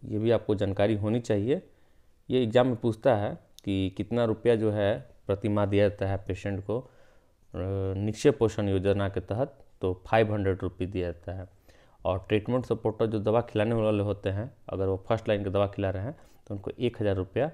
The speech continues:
और वो सेकंड लाइन का दवा खिला रहे हैं तो उनको पाँच हज़ार रुपया दिया जाता है, मतलब एमडीआर पेशेंट के लिए। ये बहुत इंपॉर्टेंट है, जो छोटा-छोटा सेशन है आपके लिए, तो लगातार आप देखते रहें। फिर आगे हम लोग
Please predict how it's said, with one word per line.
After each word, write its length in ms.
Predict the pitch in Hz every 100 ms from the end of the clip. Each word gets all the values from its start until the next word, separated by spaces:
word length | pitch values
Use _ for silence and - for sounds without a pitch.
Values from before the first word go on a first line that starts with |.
| - - -
और 120 | 92 95
वो 100 | 95
सेकंड 420 | - 110 143 135
लाइन 200 | 113 107
का 100 | 104
दवा 200 | 98 98
खिला 220 | 98 95
रहे 120 | 98
हैं 80 | 123
तो 80 | 107
उनको 180 | 101 98
पाँच 340 | - 120 117
हज़ार 140 | 101
रुपया 240 | 92 - 92
दिया 200 | 92 90
जाता 160 | -
है, 60 | 104
मतलब 280 | 104 98 -
एमडीआर 340 | 107 104 101 90
पेशेंट 400 | - - 90 80
के 120 | 82
लिए। 240 | 82 82 - _ _ _ _ -
ये 80 | 98 -
बहुत 300 | 110 135 131
इंपॉर्टेंट 440 | 110 110 123 120
है, 120 | 113
जो 80 | 107
छोटा-छोटा 460 | 104 107 110 110 107
सेशन 440 | - 104 110 120
है 180 | 107 135 -
आपके 260 | 101 - 104
लिए, 280 | 95 113 170 - - - -
तो 80 | -
लगातार 360 | 98 95 110 113
आप 80 | 107
देखते 360 | 104 98 127
रहें। 160 | 117 131
फिर 180 | - 98
आगे 180 | 101
हम 180 | 110 110
लोग 180 | 107 104